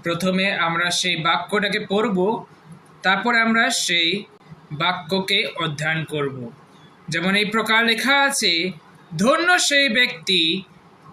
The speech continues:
যে পরীক্ষা সহ করে, কারণ পরীক্ষা সিদ্ধ হইলে পর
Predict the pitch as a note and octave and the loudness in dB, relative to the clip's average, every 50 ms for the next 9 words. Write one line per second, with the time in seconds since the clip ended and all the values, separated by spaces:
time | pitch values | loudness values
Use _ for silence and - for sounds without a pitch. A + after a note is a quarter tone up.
0 | - - D3 D3 G3+ A#3+ B3+ F#3 B3 C4 C#4 C#4 - A#3 - - - C#4+ D4+ D4+ | -16 -8 -4 0 0 0 0 0 0 2 2 2 2 0 -2 -2 0 2 2 2
1 | C4+ - - C4 B3 A#3 A#3+ B3+ G#3 - G#3 F#3+ F3 E3 D#3 D3+ D3 E3 F3+ F#3+ | 2 2 2 2 2 4 2 2 0 0 0 0 2 2 2 0 0 -2 -4 -8
2 | - - - - - - - - - - - - - - - - - - - - | -12 -18 -20 -20 -20 -20 -20 -20 -20 -20 -20 -20 -20 -20 -20 -20 -20 -14 -6 -2
3 | F#3 F#3 G3 G3 G3 G3 G3 G3+ G#3 G3+ G3+ G#3 G#3+ A3+ C4+ D4 - - - B3+ | 0 2 2 2 4 4 4 2 2 0 0 0 2 2 2 0 -2 -2 -2 0
4 | C#4 C#4+ - - - - C#4+ C#4 G#3+ G#3 G3+ G3 C#4 C#4+ C#4+ B3+ A#3 A3+ A3+ A3+ | 0 0 0 0 -2 -2 -2 -2 -2 -2 0 2 2 2 4 4 2 2 2 2
5 | A3+ G3+ E3+ E3 E3 D#3+ E3 F3+ F3 - - - - - - - - - - - | 2 2 2 2 2 2 0 -2 -4 -8 -12 -20 -20 -20 -20 -20 -20 -20 -20 -20
6 | - - - - - - - F#3 F3+ F3+ F3+ F3+ F#3 - | -20 -20 -20 -20 -16 -6 -2 0 2 4 4 2 2 0